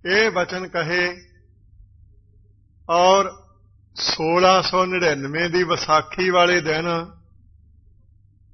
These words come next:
ਸਤਿਗੁਰੂ ਪਾਤਸ਼ਾਹ ਜੀ ਨੇ ਖਾਲਸੇ ਪੰਥ ਦੀ ਸਿਰਜਣਾ ਕੀਤੀ। ਅੱਸੀ ਹਜ਼ਾਰ ਦਾ ਇਕੱਠ ਉਸ ਮੌਕੇ ਦੀ ਜਿਹੜੀ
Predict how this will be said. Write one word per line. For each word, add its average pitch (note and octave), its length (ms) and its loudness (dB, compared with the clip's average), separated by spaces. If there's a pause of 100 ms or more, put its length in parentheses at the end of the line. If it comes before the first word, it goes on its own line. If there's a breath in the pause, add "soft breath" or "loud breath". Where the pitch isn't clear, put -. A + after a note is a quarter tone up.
ਸਤਿਗੁਰੂ E3 640 -2
ਪਾਤਸ਼ਾਹ F3 540 2
ਜੀ E3+ 160 -4
ਨੇ F3 320 -2 (1200)
ਖਾਲਸੇ D#3+ 600 2
ਪੰਥ E3 400 -6
ਦੀ E3 140 -6
ਸਿਰਜਣਾ D#3 560 -6
ਕੀਤੀ। D3 600 -10 (2500)
ਅੱਸੀ F#3+ 380 0
ਹਜ਼ਾਰ F3+ 380 4
ਦਾ E3+ 180 0
ਇਕੱਠ F3 400 -2
ਉਸ F3 360 -8
ਮੌਕੇ E3+ 480 -4
ਦੀ E3+ 140 -2
ਜਿਹੜੀ E3+ 360 -2